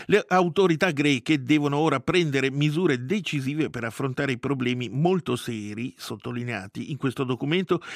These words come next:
e modificare di conseguenza il sistema di detenzione dei migranti. Denunciate in particolare le condizioni inumane alla frontiera terrestre del fiume Evros e sulla, eh, isola di Samos.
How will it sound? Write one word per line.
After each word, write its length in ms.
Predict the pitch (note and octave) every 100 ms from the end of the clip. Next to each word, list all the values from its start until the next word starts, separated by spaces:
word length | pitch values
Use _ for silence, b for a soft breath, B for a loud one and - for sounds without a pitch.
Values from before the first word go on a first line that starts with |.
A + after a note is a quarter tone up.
| B
e 160 | - A3
modificare 800 | F#3 F3 - F3 D#3+ D3+ C#3+ B2+
di 80 |
conseguenza 580 | A#2 B2+ D3+ C#3 C3+ B2+
il 80 | A2
sistema 480 | A#2+ G#2+ C3+ B2+ B2
di 260 | A2 A2
detenzione 840 | A2 C#3 - D3 A#2 - G#2 F#2 G#2+
dei 140 | A#2
migranti. 640 | A2+ A2 G2 - - - G#2+ B B B
Denunciate 600 | - E3 F3 C#3+ E3+ D3+ D#3
in 380 | C3+ C3+ B2+ B2
particolare 1040 | C3+ D3+ D3 C#3 C#3+ C#3+ C#3+ D3+ D#3 D3
le 240 | B2 G#2
condizioni 760 | - D#3 D#3+ C3+ - D#3 C#3 C3+ -
inumane 720 | G3+ G#3+ D#3 C#3 C3 C3 C3
alla 420 | C#3+ C3+ G#2+ F2
frontiera 840 | G2+ B2+ A#2 - C3+ C3 B2 B2 A#2+
terrestre 800 | - B2+ A#2+ A#2+ - A#2+ B2 A2+
del 240 | G#2+ F2+
fiume 480 | - C3 B2+ A#2 G#2+
Evros 600 | - C#3 C#3+ C#3+ D3+ - - B B
e 120 | -
sulla, 480 | D3 F#3 E3 D3 B2+
eh, 160 | - D#3
isola 640 | C#3+ C#3+ B2 A#2+ B2+ B2
di 220 | A#2 A2+ G2+
Samos. 680 | - A#2+ F#2 F2+ A2 -